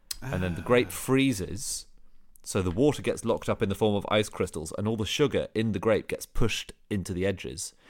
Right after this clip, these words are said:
Speaker 1: And the idea is that you crush the grape in that form, and you just get that concentrated, sweet, slightly gone over grape essence, and that becomes the formation of your ice wine. So it's a,
Speaker 2: Mm.
Speaker 1: it's a bit like a dessert wine, really.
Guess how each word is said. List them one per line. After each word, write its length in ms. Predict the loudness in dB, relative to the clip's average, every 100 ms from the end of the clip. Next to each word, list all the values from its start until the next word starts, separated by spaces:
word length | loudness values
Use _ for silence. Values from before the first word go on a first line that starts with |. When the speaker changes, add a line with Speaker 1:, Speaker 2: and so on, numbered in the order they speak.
| -20 -10
Speaker 1:
And 80 | 0
the 60 | 2
idea 280 | 4 4 2
is 140 | -2
that 80 | -6
you 100 | -10 -8
crush 340 | -4 -2 -4
the 80 | -2
grape 340 | 0 0 -4 -14 -16 _
in 120 | -6 -4
that 180 | -4
form, 420 | -2 0 0 -4 -10 _ _ -8
and 140 | -2
you 80 | -2
just 240 | 0 -2 -2
get 160 | -4
that 160 | -4 -8 -16 -14
concentrated, 720 | -4 -4 -4 -6 -4 -4 -6 -8
sweet, 500 | -6 -4 -6 -10 -18 -20 -20 -20 _ -4
slightly 580 | -2 0 0 0 -4
gone 260 | -2 0 0
over 460 | 0 -2 -2 -4 -6 _ -20 -20 -20 -8
grape 300 | -2 0 -2
essence, 580 | -6 -6 -10 -8 -10 -10 -12 -8
and 120 | -2
that 180 | -2 -2
becomes 260 | -6 -6
the 100 | -6
formation 520 | -6 -2 -2 -2 -4 -8
of 100 | -8
your 160 | -6
ice 240 | -4 -6 -6
wine. 260 | -10 -12 -14
So 220 | -6 -4
it's 180 | -4 -4
a, 80 | -4
Speaker 2:
Mm. 280 | -4 -8 -14
Speaker 1:
it's 100 | -16 _ -16 -10 -4
a 60 |
bit 180 | 2 2
like 160 | 2 0
a 40 |
dessert 340 | -2 0 0
wine, 180 | 0 -6
really. 340 | -6 -8 -10